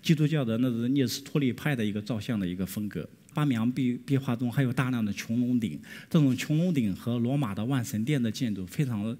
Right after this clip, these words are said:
非常接近。可是最重要的一个原因，巴米扬没有自己的文献记载，它的石窟中也没有文字题记，我们无法确切地判断出它究竟是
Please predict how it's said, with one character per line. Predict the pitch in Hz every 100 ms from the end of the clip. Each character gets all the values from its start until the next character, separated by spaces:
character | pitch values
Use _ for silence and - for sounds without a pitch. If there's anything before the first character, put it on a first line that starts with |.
| -
非 | - -
常 | 104 98
接 | - 117
近。 | 120 101 - - - -
可 | - 135
是 | 107 175 117 - -
最 | -
重 | 151 156
要 | 139
的 | 120
一 |
个 | 120
原 | 107 95
因， | 104
巴 | 113 147
米 | 139
扬 | 110 101
没 | 107 131
有 | 107
自 | 98
己 | 131
的 | 98
文 | 90 95
献 | 107 120
记 | 101 113
载， | - 76 - -
它 | - 160
的 | 143
石 | - 135
窟 | - 160
中 | 156 151
也 | 120
没 | 135
有 | 143
文 | 120 98 104
字 | 127 117
题 | - 101
记， | 98 123 95 - -
我 | -
们 | 110 104
无 | 113
法 | 143 117 95
确 | - 156 120
切 | 104 - 131
地 | 107 87 - - - -
判 | - 135
断 | 123 113
出 | - 127
它 | 135
究 | 131 156
竟 | 143 147 113
是 | - 127